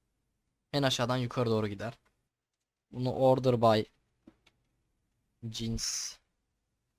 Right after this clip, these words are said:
desk yaparsam bu şekilde de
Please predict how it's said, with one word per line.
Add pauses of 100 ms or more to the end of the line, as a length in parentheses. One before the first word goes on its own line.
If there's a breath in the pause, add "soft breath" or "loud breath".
(1400)
desk
yaparsam (2750)
bu
şekilde
de